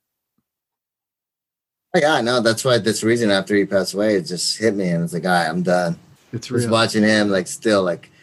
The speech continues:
Speaker 1: even dying, like, still having to go to the bathroom and smoke. He was just like, "Fuck, really?"
Speaker 2: Was he chain smoking to, to the end?
Speaker 1: No, not chain smoking, but,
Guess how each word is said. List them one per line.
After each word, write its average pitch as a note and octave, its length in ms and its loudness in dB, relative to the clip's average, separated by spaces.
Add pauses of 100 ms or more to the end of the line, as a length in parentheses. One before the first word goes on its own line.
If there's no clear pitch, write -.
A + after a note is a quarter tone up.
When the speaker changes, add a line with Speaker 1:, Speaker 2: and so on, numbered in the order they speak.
(200)
Speaker 1:
even C3 220 2
dying, A2 480 2
like, F#2+ 140 -6
still G#2 240 0
having G2+ 160 0
to F#2+ 60 -4
go F#2+ 100 -2
to F#2+ 80 2
the F#2 60 0
bathroom F2 420 -4
and D#2 100 -8
smoke. E2 600 -4
He F2+ 100 -8
was E2+ 180 -6
just - 200 -2
like, D#2 220 0
"Fuck, - 920 -4
really?" G2+ 560 0
Speaker 2:
Was D3+ 160 0
he A3 140 2
chain F#3+ 260 0
smoking G3+ 400 0
to, C#3 340 -4 (100)
to D3+ 140 -4
the B2 180 0
end? D3+ 260 -8 (640)
Speaker 1:
No, D3 180 4
not E3 220 2
chain D#3 340 2
smoking, G#2 480 0
but, G2 460 0